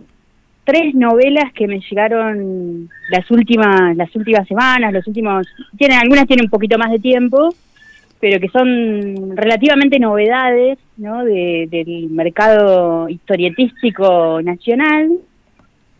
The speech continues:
Eh, una es de un autor extranjero, que es La Casa, Paco Roca, pero es de, eh, de nacional, de Hotel de las Ideas. La otra es La Madriguera, de Semimutancia, también de Hotel de las Ideas. Y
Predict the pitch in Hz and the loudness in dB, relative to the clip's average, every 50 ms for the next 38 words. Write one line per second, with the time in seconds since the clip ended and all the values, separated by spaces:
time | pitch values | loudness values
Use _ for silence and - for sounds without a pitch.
0 | _ _ - 190 196 196 190 190 185 185 185 185 185 185 180 - - 285 294 320 | _ _ 0 2 2 4 4 2 2 2 0 0 0 -2 -4 -4 -2 0 2 2
1 | 311 339 330 302 294 285 302 302 294 - 240 240 240 226 226 220 214 196 233 220 | 2 2 2 0 0 0 0 -2 -2 -4 -4 -4 -2 -2 -2 -2 -2 -2 -2 -2
2 | 226 214 - _ 220 226 233 226 - 302 311 277 226 233 202 208 202 202 196 - | -2 -4 -8 _ -10 -10 -8 -6 -4 -2 -2 -2 -2 -2 -4 -4 -4 -4 -4 -2
3 | 269 262 254 247 240 - - 254 262 277 - 214 196 190 196 202 202 233 254 254 | -2 -2 -2 -2 -4 -4 -2 -2 -2 0 0 -2 -4 -2 -2 -2 -2 0 0 0
4 | 240 220 - 247 254 269 311 330 - _ _ _ _ _ _ _ _ _ - 180 | 0 0 0 0 0 0 0 -4 -8 _ _ _ _ _ _ _ _ _ -2 0
5 | 185 196 214 226 214 196 196 196 - 175 180 175 175 170 160 165 170 180 180 214 | 2 2 4 4 4 4 4 2 -2 -4 -2 -2 -2 -4 -6 -8 -10 -12 -12 -14
6 | - _ - 220 214 202 - 233 240 254 269 269 262 247 202 180 190 202 214 220 | -16 _ -12 -10 -8 -4 -4 -4 -2 0 0 0 0 0 0 -2 -2 -4 -2 -2
7 | 214 208 196 - 226 240 254 254 262 262 277 285 277 - - 196 196 208 202 208 | -2 -2 -4 -2 0 2 4 4 4 4 2 0 -2 -4 -6 -6 -6 -6 -6 -6
8 | 214 208 196 190 180 175 185 185 185 185 190 202 220 254 277 269 262 254 254 269 | -6 -6 -4 -4 -4 -4 -4 -4 -2 -2 -2 -2 0 2 2 2 4 2 2 0
9 | 277 302 302 311 _ _ 170 170 185 185 185 170 - - 202 202 208 202 196 190 | 0 -4 -6 -10 _ _ -8 -6 -4 -4 -6 -6 -6 -4 -2 -2 -2 -2 -2 0
10 | 226 220 240 247 240 233 208 190 190 196 202 202 190 190 180 196 196 208 208 208 | 0 2 2 2 0 -2 -2 -2 -4 -4 -4 -4 -4 -4 -4 -4 -2 -2 0 -2
11 | 202 - - 240 247 254 262 269 285 302 294 _ _ _ _ _ _ _ _ _ | -2 -2 0 2 4 4 6 4 4 0 -2 _ _ _ _ _ _ _ _ _
12 | _ _ _ _ _ _ - 254 285 294 320 - | _ _ _ _ _ _ 0 4 4 4 4 4